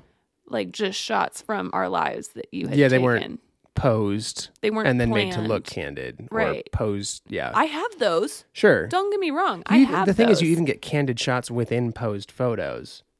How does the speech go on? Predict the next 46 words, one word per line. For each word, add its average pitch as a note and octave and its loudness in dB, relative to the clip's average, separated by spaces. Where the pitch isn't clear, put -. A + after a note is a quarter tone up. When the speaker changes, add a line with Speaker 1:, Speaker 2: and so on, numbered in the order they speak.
Speaker 1:
Right. F#4 2
Speaker 2:
especially E3 4
with A#2+ -2
kids, B2+ -4
'cause G#2+ -10
they A2 -2
don't G2+ -6
do F2 -6
poses. A#1 -6
Speaker 1:
Well, B3+ 0
right. D4 -2
And B3+ -4
I, B3 0
uh, A3+ -2
was A3 -4
reading A3+ -6
through G3 -6
comments G3+ -8
and G#3+ -8
people - -12
were - -8
fighting - -8
about - -8
it. - -8
They A2+ -8
were A2+ -6
like, G#3 -6
"Oh, A3+ -2
so - -10
you G#3 -6
can A3 -8
never G#3 -6
get G#3+ -8
a - -8
candid G#3+ -10
photo - -4
at A3 -6
a A3 -6
family - -10
photo A2+ -6
shoot A#2+ -6
because G#2 -8
you're," G#2+ -8
anyway. G3 -6
Speaker 2:
Yeah, A#2 4
agreed. A2+ 0